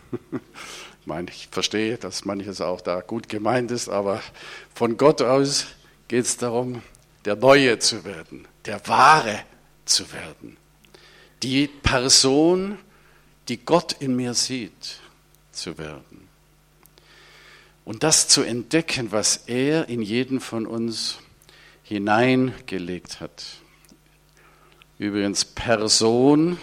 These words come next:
das Wort Person, lateinisch kommt von personare,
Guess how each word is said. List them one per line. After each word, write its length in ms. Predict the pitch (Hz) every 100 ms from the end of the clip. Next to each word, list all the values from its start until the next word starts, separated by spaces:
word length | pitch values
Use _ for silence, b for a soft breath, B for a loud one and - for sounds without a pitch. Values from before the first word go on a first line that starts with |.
| -
das 240 | 80 -
Wort 300 | 92 98 -
Person, 680 | - 92 92 98 98 117 120
lateinisch 760 | 95 87 - 92 107 113 104
kommt 280 | - 95 101
von 240 | - 87 87
personare, 1800 | - 95 107 123 147 - _ - - 87 82 82 87 98 113 123 139